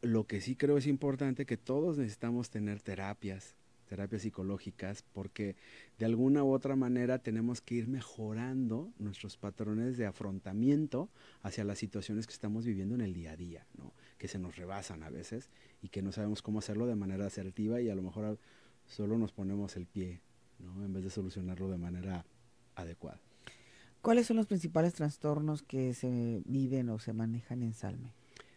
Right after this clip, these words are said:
Speaker 1: Depresión, ansiedad, los trastornos del comportamiento, como pueden ser los déficits de atención,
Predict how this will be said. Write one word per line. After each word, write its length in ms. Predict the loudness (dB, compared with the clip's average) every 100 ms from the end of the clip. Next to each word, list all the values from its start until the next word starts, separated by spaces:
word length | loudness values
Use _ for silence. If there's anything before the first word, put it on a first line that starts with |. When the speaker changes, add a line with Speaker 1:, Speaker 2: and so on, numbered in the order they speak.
| -18 0
Speaker 1:
Depresión, 800 | 2 4 4 8 10 10 4 0
ansiedad, 720 | -2 -2 -2 -2 0 0 0 -2
los 200 | -2 -2
trastornos 480 | -2 -4 2 2 4
del 160 | 2 0
comportamiento, 960 | -2 -4 -4 -4 -2 0 2 0 0 -2
como 200 | -2 -2
pueden 200 | 0 0
ser 180 | 0
los 160 | 2 2
déficits 400 | 0 -2 -6 -4
de 60 | -6
atención, 800 | -6 -6 -6 -2 0 0 -2